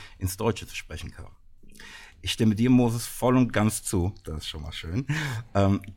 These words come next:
kann aber auch Jan verstehen, hm, der <laughs> bei solchen eins zu eins Übersetzungen Schwierigkeiten mit der,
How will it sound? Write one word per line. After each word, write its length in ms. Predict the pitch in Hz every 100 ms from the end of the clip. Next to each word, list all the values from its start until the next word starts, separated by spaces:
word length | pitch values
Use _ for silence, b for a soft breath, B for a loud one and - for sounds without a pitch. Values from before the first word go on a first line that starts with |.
| -
kann 180 | 156
aber 160 | 202 175
auch 80 | 147
Jan 220 | 143 202
verstehen, 520 | - - - 92 90 - - - -
hm, 400 | 95 90 95 92 110 160 165 147 -
der 100 | 113
<laughs> 240 | 92 95
bei 240 | 120 120
solchen 460 | 110 110 131 135 117
eins 260 | - 107 -
zu 80 |
eins 160 | 87 95
Übersetzungen 520 | 85 92 90 - 90
Schwierigkeiten 680 | 90 98 92 92 90 90 87
mit 120 | 87
der, 200 | 87 82